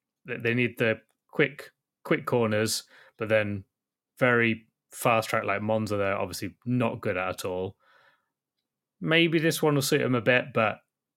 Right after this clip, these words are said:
uh, I don't know. Th-, this track, I think, I think this could,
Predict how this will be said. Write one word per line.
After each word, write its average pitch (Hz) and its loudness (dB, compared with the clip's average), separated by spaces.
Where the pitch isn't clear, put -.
uh, 123 -16
I 104 -4
don't 104 -6
know. 120 2
Th-, 117 -2
this 170 2
track, - 0
I 104 -2
think, 135 -2
I 120 0
think 139 -4
this 120 -2
could, - -2